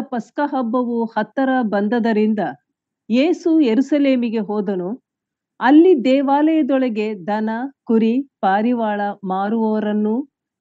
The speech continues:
ಕೂತಿರುವ ಚಿನಿವಾರರನ್ನು ಕಂಡು ಹಗ್ಗದಿಂದ ಕೊರಡೆ ಮಾಡಿ, ಅದರಿಂದ ಕುರಿ, ದನ ಸಹಿತ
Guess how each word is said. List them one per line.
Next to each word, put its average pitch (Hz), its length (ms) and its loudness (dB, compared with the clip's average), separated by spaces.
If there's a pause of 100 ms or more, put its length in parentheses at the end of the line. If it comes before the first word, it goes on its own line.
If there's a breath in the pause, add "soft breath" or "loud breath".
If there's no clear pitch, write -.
ಕೂತಿರುವ 339 680 2 (520)
ಚಿನಿವಾರರನ್ನು 226 1080 0
ಕಂಡು 226 500 -2 (440)
ಹಗ್ಗದಿಂದ 294 640 2
ಕೊರಡೆ 247 440 -2
ಮಾಡಿ, 202 540 -2 (360)
ಅದರಿಂದ 254 540 2 (380)
ಕುರಿ, 302 460 2
ದನ 240 200 -2 (120)
ಸಹಿತ 262 480 0